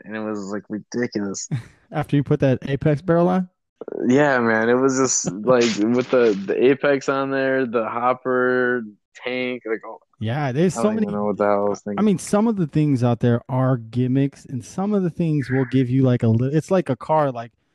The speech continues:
Speaker 2: everybody wants to make it go a little faster. There's some things that'll actually do it, and there's some things that'll
Speaker 1: Yeah.
Speaker 2: actually just make it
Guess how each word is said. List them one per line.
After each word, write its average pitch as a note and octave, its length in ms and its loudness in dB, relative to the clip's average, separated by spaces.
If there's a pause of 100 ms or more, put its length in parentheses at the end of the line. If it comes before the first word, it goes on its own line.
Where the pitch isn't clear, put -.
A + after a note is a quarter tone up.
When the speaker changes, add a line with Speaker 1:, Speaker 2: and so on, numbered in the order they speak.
(220)
Speaker 2:
everybody B2+ 380 2
wants A#2+ 300 0
to A#2 120 -2 (480)
make B2+ 120 2
it B2 60 2
go B2+ 120 2
a - 20 4
little B2 200 2
faster. C3 480 0
There's A#2 180 -2
some C#3+ 180 0
things C3 200 0
that'll A2+ 200 2
actually A#2 360 -2
do C#3 280 2
it, G#3 160 0
and C3+ 160 -2
there's B2 160 0
some B2+ 200 -2
things B2 260 0
that'll F#2+ 260 2
Speaker 1:
Yeah. A#2 60 -2
Speaker 2:
actually A#2+ 320 -4
just A2 220 -12
make A#2 200 -12
it G#2 80 -14